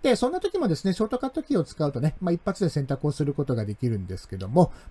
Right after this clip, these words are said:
じゃあ実際ね、そのやり方なんですけども、じゃあ例えばね、今回で言うと、じゃあこの日付のところから、この一番下のね、この十、二千十八年、えー、十二月の十日っていうところのデータをね、選択したいと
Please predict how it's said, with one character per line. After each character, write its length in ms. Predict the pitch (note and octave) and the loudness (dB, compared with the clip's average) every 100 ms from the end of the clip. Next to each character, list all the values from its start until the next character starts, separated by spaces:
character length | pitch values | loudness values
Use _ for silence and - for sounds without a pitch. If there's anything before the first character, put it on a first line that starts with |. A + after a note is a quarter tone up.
| - | 0
じ 80 | |
ゃ 20 | B3 | 2
あ 20 | |
実 100 | G#3+ | 2
際 180 | A3+ A#3 | 2 2
ね、 80 | |
そ 120 | G#3+ G#3 | 2 2
の 80 | |
や 120 | F#3+ F3 | 2 2
り 100 | G3 | 0
方 260 | G3 G3 | 0 0
な 160 | F#3+ F#3 | 0 2
ん 160 | D#3 | 0
で 120 | G2+ G2 | -2 -6
す 180 | - | -8
け 120 | - F#2+ | -8 -6
ど 120 | F#2+ | -2
も、 220 | C3 F3+ | 0 2
じ 60 | - | 2
ゃ 60 | G#3+ | 0
あ 80 | G#3 | 2
例 80 | E4+ | 2
え 40 | |
ば 100 | G#3+ | 4
ね、 80 | F3 | 2
今 160 | F3+ | 0
回 140 | F3 C#3+ | 0 2
で 20 | |
言 80 | B2 | 2
う 20 | |
と、 120 | A#2+ | 0
じ 80 | B2 | 0
ゃ 20 | |
あ 40 | B2 | 0
こ 100 | B2 | -2
の 80 | |
日 160 | B2 D3 | 0 -2
付 240 | E3 G#3 | -2 0
の 80 | G3+ | 0
と 100 | G3 | 0
こ 140 | G#3 A#3+ | -2 -2
ろ 80 | |
か 100 | A#3+ | 0
ら、 140 | D#3 D3+ | 0 0
こ 80 | C#3+ | 0
の 80 | |
一 200 | B2+ - | -2 -2
番 160 | D3 D3 | -2 -2
下 160 | - D3+ | 0 0
の 80 | |
ね、 120 | D#3 E3+ | 2 0
こ 100 | D#3 | 0
の 100 | C#3 | -2
十、 220 | C#3 C#3 | -2 0
二 140 | C#3 | 0
千 200 | D3 C#3 | 0 0
十 140 | A#2 D#3+ | 2 0
八 160 | E3+ | 2
年、 140 | G3+ - | -2 0
え 100 | D3+ | -2
ー、 40 | C3 | 0
十 120 | C3+ | 0
二 100 | C#3 | 0
月 160 | C#3 | -2
の 80 | C#3+ | -2
十 160 | C3+ F3+ | -2 0
日 120 | G3 | 0
っ 40 | |
て 80 | - | 0
い 40 | B2+ | -2
う 20 | |
と 100 | A#2 | 0
こ 80 | A#2 | -2
ろ 60 | |
の 100 | G#2+ | 0
デ 140 | A2+ A2 | -2 -2
ー 20 | |
タ 140 | F#2+ | -2
を 20 | |
ね、 80 | B2+ | -4
選 180 | - B2+ | -4 -4
択 220 | B2 B2 | -4 -6
し 80 | - | -4
た 80 | A#2+ | -4
い 60 | |
と 160 | G#2 F2+ | -4 -10